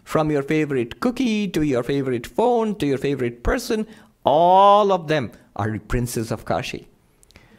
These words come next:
They have no existence of their own. They are phantasms. Or it's equally true to say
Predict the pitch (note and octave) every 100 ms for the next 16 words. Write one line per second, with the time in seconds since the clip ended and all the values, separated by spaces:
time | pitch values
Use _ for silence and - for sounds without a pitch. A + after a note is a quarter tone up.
0 | _ _ A#2 B2 C3+ C#3 D3 D#3+ F#3+ G#3
1 | G3+ C4+ - C#4 C4+ A3+ F#3+ D3 B2 D#2+
2 | - _ _ _ _ _ _ _ _ _
3 | _ A2 B2+ B2+ - D#3 E3 F3 D#3 A#2
4 | G2+ - - - _ _ _ _ _ _
5 | _ _ _ _ - B3+ A#3+ C3+ E3+ -
6 | _ _ E3+ - - B3 B3 B3 A3+ -
7 | G#3 F3 E3+ - D3 D3+ -